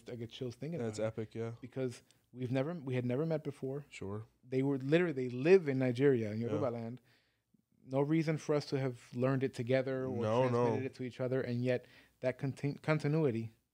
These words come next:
Speaker 1: is seen throughout.
Speaker 2: Yeah.
Speaker 1: That is why we have such amazing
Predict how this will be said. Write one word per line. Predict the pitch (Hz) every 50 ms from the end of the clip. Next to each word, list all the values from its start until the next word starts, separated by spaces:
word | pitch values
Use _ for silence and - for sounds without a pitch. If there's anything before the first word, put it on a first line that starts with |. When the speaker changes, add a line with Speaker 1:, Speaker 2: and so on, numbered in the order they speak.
| _ _
Speaker 1:
is | - 135 117
seen | - - - - 143 147 123 104 104 107 -
throughout. | 120 113 123 135 127 92 -
Speaker 2:
Yeah. | 95 104 110 _ _ _ _ _ _ _ _ - _ _ -
Speaker 1:
That | 117 131 147
is | 147 135 117
why | 113 123 131 131
we | 123 123 120
have | 110 120 123 120
such | - - - -
amazing | 123 120 120 117 110 107 110 110